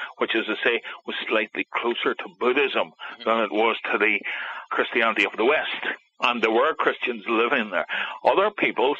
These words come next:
Speaker 1: said that Prester John, um, lived in Ethiopia, and this moved the, the notion of Prester John's kingdom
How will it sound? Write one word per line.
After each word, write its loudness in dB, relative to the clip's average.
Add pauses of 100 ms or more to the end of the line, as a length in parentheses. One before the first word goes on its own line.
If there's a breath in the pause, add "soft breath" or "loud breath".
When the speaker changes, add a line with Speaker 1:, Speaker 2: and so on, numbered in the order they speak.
Speaker 1:
said 4 (400 loud breath)
that 0
Prester 0
John, 2 (320 loud breath)
um, 2
lived 0
in -6
Ethiopia, 2 (160)
and -4
this 0 (140)
moved 0 (280 loud breath)
the, 2
the 0
notion -4
of -6
Prester 0
John's -2
kingdom -4